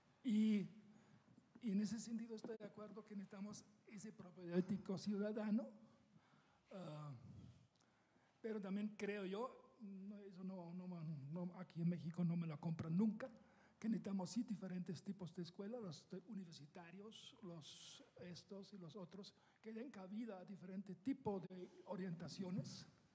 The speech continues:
En las instituciones grandes, incluso podemos, dentro como un, una especie de high school, podemos hacer eso en un colegio de bachilleres. Puedes abrir tracks diferentes, pero eso no lo hemos enfrentado para nada. Y ahora sí, esa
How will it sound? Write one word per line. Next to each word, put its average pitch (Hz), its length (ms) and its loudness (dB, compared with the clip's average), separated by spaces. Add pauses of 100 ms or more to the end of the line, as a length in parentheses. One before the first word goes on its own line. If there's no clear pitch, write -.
(580)
En 196 120 0
las 208 120 4
instituciones 214 640 4
grandes, 240 420 4
incluso 208 340 -4
podemos, 190 380 -8
dentro 240 300 -4
como 180 240 -8
un, 180 220 -6 (400)
una 233 100 10
especie 214 320 2
de 175 100 2
high 208 280 0
school, 208 360 -8 (800)
podemos 214 420 -2
hacer 160 360 -12 (160)
eso 190 240 -10
en 180 60 -2
un 160 80 -2
colegio 185 380 -4
de 196 60 -6
bachilleres. 151 640 -12 (460)
Puedes 180 200 0 (140)
abrir 180 340 0
tracks 165 440 2
diferentes, 180 760 4 (560)
pero 208 200 -2
eso 220 420 -4
no 190 140 -2
lo 185 100 -2
hemos 190 300 6
enfrentado 175 640 8
para 151 260 0
nada. 135 320 0 (720)
Y 185 60 2
ahora 226 220 6
sí, 311 260 8
esa 254 300 10